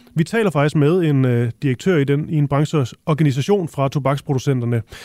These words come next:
senere på morgenen. Det er klokken nul syv femogtyve.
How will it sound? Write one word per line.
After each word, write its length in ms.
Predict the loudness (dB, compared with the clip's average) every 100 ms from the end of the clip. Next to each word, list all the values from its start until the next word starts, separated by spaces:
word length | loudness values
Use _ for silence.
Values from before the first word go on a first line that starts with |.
| -20 -20 -20 _
senere 540 | -4 0 2 2 0 -2 -12 -8 0
på 60 |
morgenen. 320 | 2 4 2
Det 60 | 0
er 20 |
klokken 400 | 0 0 0 0
nul 180 | 0 0
syv 300 | 0 -2 -2
femogtyve. 1160 | -4 -4 -4 -8 -14 _ _ -14 -4 -2 -2